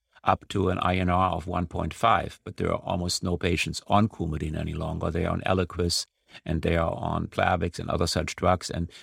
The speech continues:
you don't have that graduation anymore. So those patients are difficult to treat. Now, some of the treatments can be done. Uh, there is here and there a person who publishes a series of patients on Eliquis treated with even a whole lab,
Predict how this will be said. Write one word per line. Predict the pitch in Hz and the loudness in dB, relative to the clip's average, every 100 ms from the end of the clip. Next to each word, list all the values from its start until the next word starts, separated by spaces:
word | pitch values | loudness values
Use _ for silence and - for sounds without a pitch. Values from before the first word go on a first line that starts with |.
| - | -4
you | 92 | 2
don't | 107 110 | 4 4
have | 110 87 | 2 0
that | 90 85 - - | 0 -2 -4 -8
graduation | 98 92 92 90 95 101 76 | -2 0 2 2 2 0 -4
anymore. | - 90 87 82 98 - - - - | -6 -6 -4 -4 -6 -12 -20 -20 -8
So | - 110 | 2 4
those | 92 120 143 | 6 4 4
patients | - 120 110 101 - | 4 4 4 2 0
are | - 90 87 | 0 0 0
difficult | 85 113 101 - 101 - | 0 0 0 2 0 2
to | 90 | -2
treat. | - 92 92 95 | 0 0 0 0
Now, | 90 87 85 - | 0 0 -2 -4
some | - 120 110 113 123 - _ _ - | -2 2 4 2 -2 -8 _ _ 2
of | 98 98 | 4 4
the | 95 | 2
treatments | - 104 95 98 92 | 0 2 2 0 0
can | - 110 98 98 | -2 0 2 2
be | 101 | 0
done. | - 107 120 143 _ _ _ _ - | 0 0 -2 -4 _ _ _ _ 4
Uh, | 90 90 90 | 6 8 6
there | - 95 101 | 4 4 6
is | - | 6
here | 113 113 | 6 8
and | 110 | 6
there | 104 98 101 104 | 4 4 4 2
a | - 92 | 4 2
person | - 95 92 98 92 | 4 4 4 2 0
who | 90 | -2
publishes | - 87 101 95 92 87 | 0 -2 0 -4 -4 -2
a | 87 | -2
series | - 104 101 95 95 | 2 2 4 2 0
of | 90 | -2
patients | - 87 90 90 - - | 2 2 2 0 -2 0
on | 95 92 | 2 2
Eliquis | 90 95 - 87 - | 0 -2 0 -2 -2
treated | - 92 92 92 | 0 2 4 2
with | 92 - | 0 0
even | 90 92 | 0 2
a | 85 | 0
whole | - 101 98 | 2 4 4
lab, | 98 120 | 2 -2